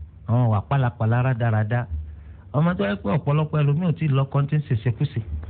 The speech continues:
Ẹ̀, irú rẹ̀ ni wọ́n á sọ fún pé ẹnìkan fẹ́ fi ọ. Sọ ma kó, à, yóò di rédíò Nàìjíríà ni. Tí wọ́n máa ké fatafata pé kí ni, òun sì ta ni, àbúrò rẹ̀ dàrú, kò mẹ́ni tó ń bá sọ̀rọ̀ ni, èmi fúnra mi. À,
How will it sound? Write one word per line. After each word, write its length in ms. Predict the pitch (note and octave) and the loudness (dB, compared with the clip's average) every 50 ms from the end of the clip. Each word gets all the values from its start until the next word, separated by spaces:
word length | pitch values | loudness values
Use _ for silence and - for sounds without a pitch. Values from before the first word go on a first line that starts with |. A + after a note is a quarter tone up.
| - - - - - - - - | -12 -14 -16 -16 -16 -16 -6 0
Ẹ̀, 200 | G#2+ A2 A#2+ C3+ | 2 2 4 4
irú 160 | D#3 E3+ F3+ E3 | 2 2 2 2
rẹ̀ 120 | D#3 D3 | 2 2
ni 60 | D3 D#3+ | 0 0
wọ́n 140 | F3 F3 E3+ | 0 0 0
á 60 | D#3 C#3+ | 0 0
sọ 100 | - C#3+ C#3 | 0 0 0
fún 120 | C3 C#3+ | 0 -2
pé 100 | - D#3 D#3 | 0 0 2
ẹnìkan 300 | D#3+ D#3 C3+ - A#2+ B2 | 2 2 2 2 0 0
fẹ́ 160 | - C3+ C3+ | 2 0 0
fi 140 | C3 - C#3+ | 0 -2 -4
ọ. 80 | - - - | -4 -4 -2
Sọ 60 | - D#3+ E3 | 0 0 2
ma 80 | D#3 D#3 | 2 0
kó, 140 | - F#3 F3 E3+ | 0 -2 -2 0
à, 80 | - A#2 - - - | 0 -2 -2 -2 -2
yóò 140 | - E3 G3 | -2 -2 0
di 140 | F3 C#3 D3 | 0 0 2
rédíò 280 | D3+ D#3 D#3 D#3 D#3+ D#3 | 2 0 0 0 2 2
Nàìjíríà 480 | D3 C3 A2 F#2 G2+ A2 G#2+ G#2 G2 G2+ | 2 2 2 2 0 0 2 2 0 0
ni. 60 | G2+ G2 - - - - - - - - - | -2 -4 -8 -12 -18 -20 -20 -20 -20 -20 -4
Tí 80 | - D3 | -2 0
wọ́n 120 | D#3+ E3+ D#3 | 2 4 2
máa 100 | C#3 C3+ - - | 2 2 0 0
ké 100 | - D#3+ C#3 | 0 0 2
fatafata 520 | - C#3+ - - - - C#3 C3+ C#3+ C3+ | 2 0 0 0 0 0 0 0 0 0
pé 120 | - E3 | 0 -2
kí 280 | D#3 - - F#3 G3+ G3+ | -2 0 0 2 2 2
ni, 120 | F#3 F3+ F3+ - | 0 -2 -4 -2
òun 220 | - D3 E3 E3+ E3 | -2 0 0 0 -2
sì 140 | - - F3 | -2 -4 -6
ta 320 | - - E3+ E3+ E3 D#3+ | -4 -2 -2 0 0 0
ni, 100 | D#3+ - | -2 -2
àbúrò 320 | - D#3 D3 D#3+ G3 G3 F#3 | 0 0 0 0 0 0 0
rẹ̀ 160 | E3+ F3+ F#3 - - | 0 -2 -4 -4 -4
dàrú, 300 | - G3 F#3 F3 E3+ E3+ E3+ F3 - - - - | -2 -2 0 0 -2 -2 -2 -4 -6 -8 -6 -2
kò 80 | - D#3+ | 0 2
mẹ́ni 320 | F3 F3+ F#3 F#3+ G3 G3 | 2 2 2 2 0 0
tó 100 | F#3 G#3+ - | -2 -2 -2
ń 80 | F#3 E3 | 0 0
bá 160 | F3+ F3+ F3+ | 0 0 0
sọ̀rọ̀ 320 | E3+ - F#3 F3 E3 - | -2 -2 -2 -2 0 -2
ni, 80 | E2+ E3 - - - | -2 -4 -6 -4 -4
èmi 400 | G3+ G3 F#3+ F#3+ G3 G3 G3+ G3+ | 0 2 2 2 4 2 2 0
fúnra 380 | G3+ G#3 G3+ G3 F#3 F3+ F3 | -2 -4 -4 -2 -2 -2 -2
mi. 120 | - - F#3 - - - - - - | -2 -4 -6 -8 -10 -14 -14 -10 -6
À, 80 | - | -6